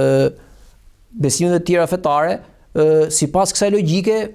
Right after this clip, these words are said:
për fatin ton të mirë edhe konvergojnë diku, edhe ne, na krijohet përshtypja se jemi një grup shoqëror. Por në të vërtetë, për aq kohë sa e vërteta është, ë, likuide, është e lëngshme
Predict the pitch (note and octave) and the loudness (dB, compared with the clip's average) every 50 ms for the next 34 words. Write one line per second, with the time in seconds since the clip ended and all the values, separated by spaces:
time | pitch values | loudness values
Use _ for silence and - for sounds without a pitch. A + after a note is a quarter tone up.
0 | - _ - D3 D3 C#3 - F#3+ G3+ G3 G3+ G3 F#3 F#3+ G3 G3+ G3 F3+ E3+ F3+ | -16 _ -4 -4 -2 0 0 0 0 0 0 -2 0 0 0 0 0 0 0 0
1 | F#3+ G3+ G#3 G3 F#3 F#3+ F#3 F#3+ - G#3 G3 F3+ F#3 F#3 E3+ D#3+ F#3 F#3+ F3+ E3+ | 0 2 2 2 0 0 -2 -2 -2 0 0 2 2 2 2 2 2 2 2 2
2 | D#3 C#3+ C#3 C#3+ C#3 - D3 D#3+ G3+ G#3+ - E3+ D#3+ E3+ F3+ F3+ F#3 F#3 F#3 F3+ | 0 0 0 -2 -2 0 0 0 0 0 0 0 2 2 2 2 2 2 0 0
3 | E3 - - - D#3+ D#3+ D#3+ D3+ D#3+ E3 F3 F3+ F#3 F#3 F#3 F#3 E3+ C#3 - - | -2 -4 -6 -4 -2 -2 -2 -2 0 0 2 2 2 0 0 -2 -4 -2 -2 -4
4 | F#3+ F#3+ G3+ E3+ - D#3 E3 E3+ F3 F3 F3+ F#3 F3 F#3 - - - F3 D#3+ D#3 | -2 -2 -2 -2 0 0 2 2 2 2 0 0 -2 -4 -10 -8 -4 -2 -2 0
5 | C#3+ C3+ D#3+ F3+ F3+ - - E3 C#3+ D#3+ D#3+ E3 E3 D3 B2+ A2+ - - - - | 0 0 0 0 0 0 -2 -2 0 0 2 2 2 2 0 -2 -6 -12 -20 -20
6 | _ - - F3+ F3 F3 D#3+ C#3+ D#3+ D#3+ D#3+ F#3 G3+ G#3 G3+ G#3 - - - _ | _ -6 -4 -2 0 0 0 0 -2 -2 -2 0 0 0 -2 -4 -8 -16 -20 _
7 | _ - - C3+ C#3 D#3+ F#3 F3+ - - - G3+ G3 F#3+ E3 - E3 D#3+ D#3 D3+ | _ -6 -2 0 0 0 0 -2 -4 -4 -2 0 0 0 0 0 0 0 0 0
8 | D#3 D3+ D3+ F3 F#3 F#3 F3+ E3 E3+ F3 E3+ E3+ - - E3+ E3 D#3+ D#3+ E3 D#3 | -2 -2 0 -2 0 0 2 2 2 2 2 0 -2 -2 0 2 2 2 2 0
9 | D#3 - - - - _ _ _ _ - D3 C#3+ D3 D3 D3 C#3+ - C#3+ D3+ D3+ | -2 -6 -12 -20 -20 _ _ _ _ 0 2 2 4 4 2 2 2 0 0 0
10 | D3+ - F#3+ G3+ F3+ D#3 C#3 C3+ C3 - - - D#3 D3 - E3+ D#3+ D#3+ F#3 F#3+ | 0 0 0 0 2 2 2 0 0 -2 -2 -2 -2 0 0 0 0 2 2 0
11 | F#3 D#3+ - - D3 C3 B2+ | 0 -2 -2 -2 -2 -2 -2